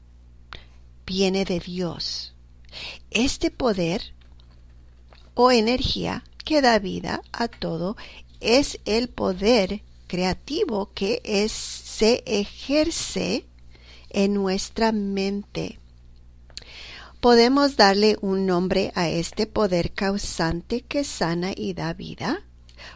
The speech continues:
Podemos llamarle Dios, vida eterna,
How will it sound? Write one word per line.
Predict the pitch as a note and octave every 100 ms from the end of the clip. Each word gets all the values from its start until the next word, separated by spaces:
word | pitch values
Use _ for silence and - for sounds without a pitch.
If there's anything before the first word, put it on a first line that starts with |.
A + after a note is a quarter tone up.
| -
Podemos | G3 G3 F#3+ G3 G3
llamarle | G3 F#3 F3 F3 F3 F3+
Dios, | F3 D#3 A#3 - - - - - -
vida | E3 E3 E3
eterna, | D#3+ - E3 D#3+ E3 E3+ F#3 F4